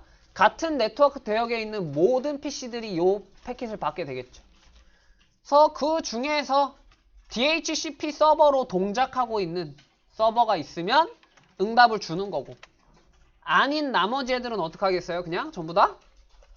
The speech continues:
이런 요청을 받게 되면 내가 디에이치씨피 서버가 아니면 답장 안 주고 그냥 무시하면 되겠죠. 만약에 같은 네트워크 대역에 디에이치씨피 서버가 없으면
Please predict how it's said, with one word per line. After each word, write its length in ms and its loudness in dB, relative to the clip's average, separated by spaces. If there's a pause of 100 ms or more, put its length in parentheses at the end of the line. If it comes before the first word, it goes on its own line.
(120)
이런 260 0
요청을 340 2
받게 280 -2
되면 400 -4 (500)
내가 280 0
디에이치씨피 520 -10
서버가 340 0
아니면 360 -6 (800)
답장 300 2
안 160 0
주고 160 -4
그냥 220 -6
무시하면 380 -2
되겠죠. 420 -10 (880)
만약에 420 6
같은 420 0
네트워크 520 -2
대역에 480 0
디에이치씨피 680 -6
서버가 360 2
없으면 880 0